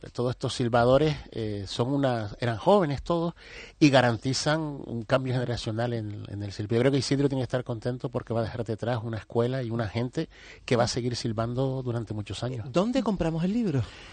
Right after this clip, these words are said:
Speaker 1: Mira, en cualquier librería. La distribución se va a hacer en todo el archipiélago canario para que esté en todos los sitios y en cualquier librería se, se podrá adquirir.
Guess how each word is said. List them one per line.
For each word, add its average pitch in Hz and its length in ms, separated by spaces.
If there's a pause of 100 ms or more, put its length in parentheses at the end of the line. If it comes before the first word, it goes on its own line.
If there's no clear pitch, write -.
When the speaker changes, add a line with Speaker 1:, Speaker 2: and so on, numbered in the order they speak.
(300)
Speaker 1:
Mira, 139 240
en 113 80
cualquier 107 320
librería. 104 480
La 101 100
distribución 107 480
se - 80
va 135 80
a 120 40
hacer 147 180
en 123 160
todo 143 240
el 131 60
archipiélago 113 520
canario 156 400
para 117 160
que 104 60
esté 117 220
en 113 180
todos 117 240
los 117 140
sitios 180 340 (760)
y 135 140
en 120 100
cualquier 113 300
librería 117 400
se, 117 420
se 113 140
podrá 107 240
adquirir. 107 380